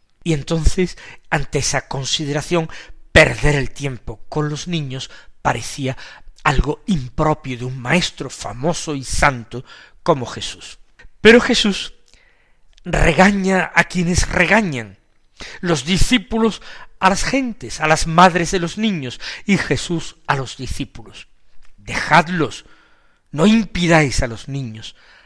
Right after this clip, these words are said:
acercarse a mí". ¿Por qué? Porque de los que son como ellos es el reino de los cielos. Jesús ama a los niños, no por el hecho de ser niños,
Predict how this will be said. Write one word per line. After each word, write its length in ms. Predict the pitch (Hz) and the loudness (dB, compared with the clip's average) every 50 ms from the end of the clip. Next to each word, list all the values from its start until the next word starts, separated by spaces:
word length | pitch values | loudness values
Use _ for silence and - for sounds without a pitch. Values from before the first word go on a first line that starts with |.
| - - _ | -20 -8 _
acercarse 760 | - - - - - 131 117 - - - 120 110 - - - 101 | 0 0 0 0 -2 -6 -6 -4 -2 -2 -2 -2 -2 -6 -6 -6
a 40 | |
mí". 200 | 95 95 85 - - - - - | -8 -16 -20 -20 -20 -20 -14 -6
¿Por 180 | - - 127 - | -4 -4 -4 -4
qué? 240 | - - 127 92 - - _ _ _ _ _ _ _ _ _ - - - - - - - - - - - | -6 -10 -10 -10 -12 -20 _ _ _ _ _ _ _ _ _ -20 -20 -20 -20 -20 -20 -20 -20 -20 -12 -6
Porque 300 | - 147 143 - - 143 | -4 -4 -4 -2 -2 -2
de 80 | 135 135 | -2 -2
los 160 | 139 135 - | -2 -4 -6
que 180 | - - - 120 | -8 -6 -4 -2
son 340 | - - - 262 285 294 269 | 0 4 4 4 4 4 2
como 380 | - - 165 147 135 135 135 | 0 0 0 0 0 0 0
ellos 320 | 135 123 117 120 110 - - | 0 0 -2 -6 -8 -8 -6
es 160 | - - - | -6 -6 -4
el 80 | 113 | 0
reino 400 | 101 - - 165 175 160 135 120 | 0 2 4 2 2 2 0 -6
de 80 | 101 98 | -10 -12
los 120 | - - | -14 -14
cielos. 480 | - - - 98 90 - - - - - - _ _ _ _ _ _ - - - - - - - - | -14 -14 -14 -16 -18 -20 -20 -20 -20 -20 -20 _ _ _ _ _ _ -20 -20 -20 -20 -20 -20 -16 -8
Jesús 520 | - - 170 156 - 247 233 185 - - - - | -4 0 0 2 2 2 0 0 -2 -6 -2 4
ama 300 | - 202 226 214 202 180 | 6 6 6 6 4 2
a 40 | 147 | 0
los 200 | 127 123 - - | -2 -4 -6 -6
niños, 460 | 185 185 175 139 117 110 - - - - - - - - - | -4 -4 -4 -6 -8 -12 -16 -18 -18 -16 -16 -16 -16 -16 -10
no 460 | - 180 180 196 254 285 277 - - | -6 -2 2 4 6 4 4 4 2
por 160 | - 202 175 156 | 2 4 4 4
el 120 | 151 165 | 4 4
hecho 340 | 220 269 - - - - 175 | 4 4 2 2 0 -2 0
de 100 | 156 147 | 0 -2
ser 300 | - - - 196 165 165 | -2 -2 0 0 -2 -2
niños, 580 | 175 190 240 254 208 160 127 104 101 - - | -4 -4 -6 -4 -6 -6 -8 -12 -14 -18 -18